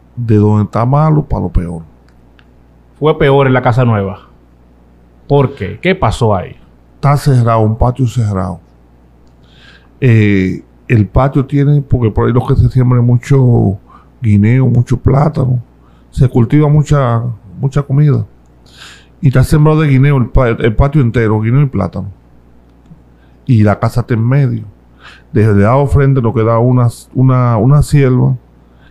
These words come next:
Speaker 1: que estaba fría espiritualmente. Y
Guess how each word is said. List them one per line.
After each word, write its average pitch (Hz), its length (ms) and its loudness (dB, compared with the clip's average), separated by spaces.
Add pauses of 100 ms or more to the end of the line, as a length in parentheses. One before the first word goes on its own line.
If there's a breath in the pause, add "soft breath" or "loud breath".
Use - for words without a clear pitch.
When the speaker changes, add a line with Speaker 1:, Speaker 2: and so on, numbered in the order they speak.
(100)
Speaker 1:
que - 120 -2
estaba 107 280 0
fría 131 300 2
espiritualmente. 127 920 -2 (1000 soft breath)
Y 98 580 2